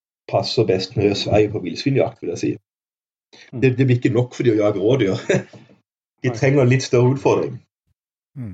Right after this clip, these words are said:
Speaker 2: Litt mer motstand, ja.
Speaker 1: Ja, jeg tror det, rett og slett. Litt mer motstand.
Speaker 2: Mm.
Speaker 1: Så jeg må også si, jeg synes også det er litt gøy og litt grann stolt av at, eh, eh, Terje Dahl bak oppe i Lillehammer der, vet ikke om,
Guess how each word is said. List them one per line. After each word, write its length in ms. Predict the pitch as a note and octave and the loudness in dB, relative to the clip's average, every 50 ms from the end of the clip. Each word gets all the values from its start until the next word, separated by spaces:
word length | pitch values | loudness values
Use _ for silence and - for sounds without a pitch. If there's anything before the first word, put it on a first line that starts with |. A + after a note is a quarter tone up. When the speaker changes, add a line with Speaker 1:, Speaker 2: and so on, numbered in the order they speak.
| E2 _ | -14 _
Speaker 2:
Litt 180 | B2 B2 A2 - | -14 -14 -12 -12
mer 80 | B2 A#2+ | -10 -10
motstand, 320 | B2 A#2+ G#2+ - G#2+ A2+ B2+ | -8 -10 -10 -10 -10 -10 -10
ja. 60 | B2+ - _ _ _ _ - - _ | -10 -12 _ _ _ _ -20 -20 _
Speaker 1:
Ja, 140 | - - A3 | 0 2 2
jeg 80 | A#3+ - | 2 2
tror 160 | - A3 B3+ A#3+ | 0 -2 0 2
det, 120 | A#2+ G2+ | 2 2
rett 160 | G2+ A2 A#2+ - | 2 2 0 0
og 80 | A2+ | 2
slett. 160 | A#2 G2 F#2+ | 2 0 2
Litt 220 | - D3+ F#3 - D3+ | 0 -2 -2 0 0
mer 100 | E3+ F3+ | 0 2
motstand. 540 | D#3 B2+ B2+ - - - - E3 E3 C3 - _ _ _ _ _ _ _ _ _ _ _ _ _ _ _ _ _ _ | 2 2 0 0 -2 0 0 0 0 -2 -6 _ _ _ _ _ _ _ _ _ _ _ _ _ _ _ _ _ _
Speaker 2:
Mm. 140 | B2+ A2+ G2+ - | -12 -12 -12 -10
Speaker 1:
Så 200 | - - B2+ B2 | -2 0 2 4
jeg 140 | - D3 E3+ F3 | 4 4 4 4
må 80 | C#3+ | 2
også 180 | A#2+ A#2+ - F#3+ | 2 0 0 -4
si, 80 | F#3 | -2
jeg 120 | - D#3 D3 | -2 -2 0
synes 200 | D3+ D3 C#3+ - | -2 -2 0 0
også 220 | D#3 - - F3+ | -2 0 0 -2
det 80 | D#3+ B2+ | 0 0
er 60 | B2+ | 0
litt 160 | D#3 D3 - - | -2 -4 -2 0
gøy 200 | A2+ C3 D3+ - A2 | 0 2 2 2 0
og 80 | F2+ | 0
litt 180 | A2 A#2+ A#2+ - A2+ | 0 0 -2 0 -2
grann 160 | G#2+ A2 A#2+ | -2 -2 -2
stolt 440 | - - G#2+ A#2 C#3+ D3 - - - | 0 0 2 2 2 0 -4 -2 0
av 200 | F#2 F2 C#2 D#2 | 0 0 0 -2
at, 200 | - - _ - | -6 -10 _ -6
eh, 320 | G2 G2 F#2+ F#2+ F2+ F2+ E2+ D#2+ - - _ _ _ - - - - - - _ _ _ _ _ _ _ _ - | -4 -2 0 -2 -2 -4 -8 -14 -18 -20 _ _ _ -20 -20 -20 -20 -20 -20 _ _ _ _ _ _ _ _ -10
eh, 280 | - F#2+ G#2 G#2 F#2 F#2 - | -8 -8 -6 -6 -8 -8 -4
Terje 300 | - A#2+ G#2+ A#2 A#2 - | -2 0 2 2 2 2
Dahl 220 | G#2+ A2+ D3 E3+ - | 2 2 2 2 0
bak 200 | - F#2+ - - | -4 -4 -6 -8
oppe 160 | F#2+ F#2+ G2 | -10 -6 -6
i 60 | G2+ G2 | -4 -2
Lillehammer 420 | G2 G#2+ C3 - B3 F#3+ C3 F#2+ | 0 2 2 2 2 0 0 0
der, 220 | F#2 F#2 F2 F2+ E2+ | 2 0 0 -2 -4
vet 160 | F2 - - | -6 -10 -14
ikke 140 | _ - F#2+ | _ -12 -12
om, 80 | F#2 | -12